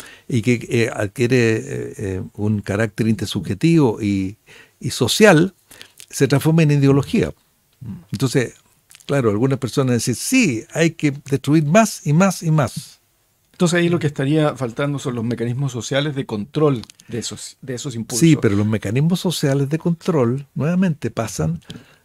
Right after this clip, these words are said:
Speaker 1: por niveles de cohesión social,
Speaker 2: Claro.
Speaker 1: de convivencia y de diálogo, eh, entre el,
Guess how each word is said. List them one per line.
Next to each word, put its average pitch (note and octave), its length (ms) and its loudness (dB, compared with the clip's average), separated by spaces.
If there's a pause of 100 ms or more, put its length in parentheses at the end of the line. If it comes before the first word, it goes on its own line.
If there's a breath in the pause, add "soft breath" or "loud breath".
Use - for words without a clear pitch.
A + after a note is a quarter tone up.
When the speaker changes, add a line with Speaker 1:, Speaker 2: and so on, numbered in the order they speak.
(300 loud breath)
Speaker 1:
por A2+ 240 -2
niveles G#2+ 440 0
de G2 220 0
cohesión G2+ 400 -2
social, A2+ 460 -2
Speaker 2:
Claro. - 220 -10 (280 soft breath)
Speaker 1:
de - 80 -6
convivencia D3 720 4
y E3+ 100 6
de D3+ 160 4
diálogo, B2 640 0 (1160)
eh, C3 580 0
entre D3 280 0
el, D#3 140 -2